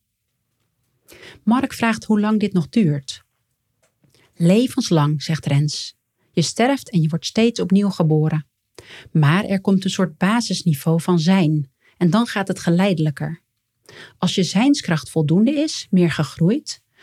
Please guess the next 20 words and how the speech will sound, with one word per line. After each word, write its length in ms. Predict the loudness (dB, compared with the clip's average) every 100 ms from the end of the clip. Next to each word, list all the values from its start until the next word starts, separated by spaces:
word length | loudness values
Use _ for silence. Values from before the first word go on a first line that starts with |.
| -10
dan 140 | -2 0
word 180 | 0 -2
je 60 |
het 80 | -2
tegenovergestelde 1000 | -2 -2 0 0 0 -4 -6 -2 0 0
van 140 | 0 -2
wat 140 | -2
je 100 | -2
ooit 200 | -2 -2
dacht 200 | -4 -4
te 80 | -8
zijn. 480 | -4 0 0 -2 -8 _
Of 160 | -4 -2
je 80 | -4
gaat 220 | -2 -4
het 80 | -2
tegenovergestelde 880 | -2 0 -2 -2 -6 -4 -2 0 2
doen." 420 | 4 2 0 -6 _ _ _ _ _ _ _ _ _ -20 -8
"Jij 260 | 0 2 2
zat 200 | -2